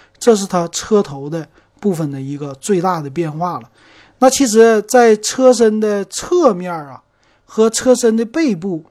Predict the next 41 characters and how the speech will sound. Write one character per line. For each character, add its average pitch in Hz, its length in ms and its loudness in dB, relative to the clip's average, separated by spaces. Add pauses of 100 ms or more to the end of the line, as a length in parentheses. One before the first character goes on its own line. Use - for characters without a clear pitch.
(120)
啊， 147 280 -12
两 180 300 -4
款 151 400 -8 (520)
啊， 143 220 -18
一 214 180 -2
八 214 240 4
款 156 300 -8
和 165 180 -12
二 202 260 -2
零 180 200 -8
款 175 200 -10
比 151 200 -16
起 180 100 -12
来 139 220 -16
呢， 143 260 -18
基 190 180 -14
本 175 160 -10
上 143 160 -16
就 156 240 -14 (300)
没 165 300 -8
有 185 120 -6
什 135 160 -18
么 147 120 -18
太 180 200 -10
大 165 200 -12
的 139 100 -16
变 156 260 -8
化 143 300 -14
了， 110 220 -20
主 151 140 -12
要 180 140 0
是 175 140 -8
整 151 260 -12
个 165 220 -6
的 139 120 -14 (360)
车 185 320 -4
头 143 180 -14
的 156 100 -12
部 156 180 -12
分 131 200 -18
的 127 80 -20